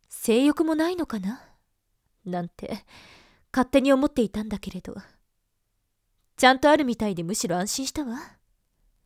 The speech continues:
それで、オナニーは週に何回くらいしてるのかしら？もう、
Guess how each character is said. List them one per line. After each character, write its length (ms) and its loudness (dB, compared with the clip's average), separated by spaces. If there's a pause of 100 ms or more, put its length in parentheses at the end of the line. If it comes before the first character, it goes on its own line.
(2750)
そ 240 -2
れ 100 2
で、 300 -4 (920)
オ 100 0
ナ 120 4
ニ 200 0
ー 20 -2
は 100 -2
週 220 0
に 140 -4
何 200 -4
回 180 -4
く 100 -4
ら 100 2
い 40 -2
し 60 -6
て 100 -4
る 80 -4
の 100 -4
か 100 -8
し 160 -8
ら？ 120 -12 (1600)
も 160 -4
う、 60 -6